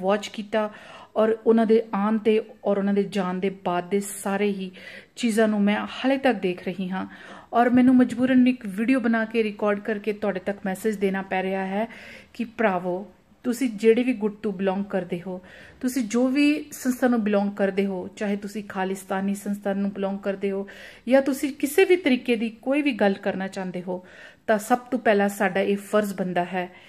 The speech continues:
ਕਿ ਅਸੀਂ ਦੇਖੀਏ ਕਿ ਸ-, ਸਾਡਾ ਸਰਦਾਰ ਭਰਾ ਇੱਕ ਦੂਸਰੀ ਕੰਟਰੀ ਦਾ ਸਿਟੀਜ਼ਨ ਹੈ, ਉੱਥੇ ਦੀ ਬਹੁਤ ਹੀ ਇੰਪੋਰਟੈਂਟ ਪੋਜੀਸ਼ਨ ਤੋਂ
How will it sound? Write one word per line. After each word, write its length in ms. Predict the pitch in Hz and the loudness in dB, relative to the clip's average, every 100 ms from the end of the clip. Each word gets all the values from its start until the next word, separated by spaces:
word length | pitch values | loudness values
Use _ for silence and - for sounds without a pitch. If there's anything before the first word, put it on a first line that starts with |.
| - - _ | -20 -20 _
ਕਿ 180 | 220 208 | -4 -2
ਅਸੀਂ 200 | 208 202 | -2 0
ਦੇਖੀਏ 600 | 170 185 - 196 185 196 _ _ | 2 2 0 -6 -4 -8 _ _
ਕਿ 140 | 240 | -8
ਸ-, 200 | 233 - - _ _ | -8 -12 -20 _ _
ਸਾਡਾ 320 | - 226 196 202 | -4 -2 0 0
ਸਰਦਾਰ 440 | 220 196 190 190 - | -2 0 0 0 -2
ਭਰਾ 320 | 214 175 175 - - _ _ - | 0 0 -2 -10 -20 _ _ -12
ਇੱਕ 160 | 247 | -8
ਦੂਸਰੀ 420 | 196 175 233 330 330 | -6 -4 0 2 4
ਕੰਟਰੀ 400 | 277 233 226 214 | 4 2 2 -2
ਦਾ 100 | 214 | -2
ਸਿਟੀਜ਼ਨ 380 | 214 196 196 180 | -4 -6 -6 -4
ਹੈ, 240 | 190 185 185 - - - | -6 -6 -12 -20 -16 -4
ਉੱਥੇ 280 | 220 226 226 | -2 2 0
ਦੀ 100 | 214 | 0
ਬਹੁਤ 500 | 175 - - 302 302 | -4 -12 -2 0 2
ਹੀ 60 | |
ਇੰਪੋਰਟੈਂਟ 600 | 233 220 214 202 208 202 | 2 2 0 -2 -2 -4
ਪੋਜੀਸ਼ਨ 480 | 202 196 202 - 233 | -4 -6 -6 -2 -2
ਤੋਂ 300 | 220 208 202 | -2 -4 -6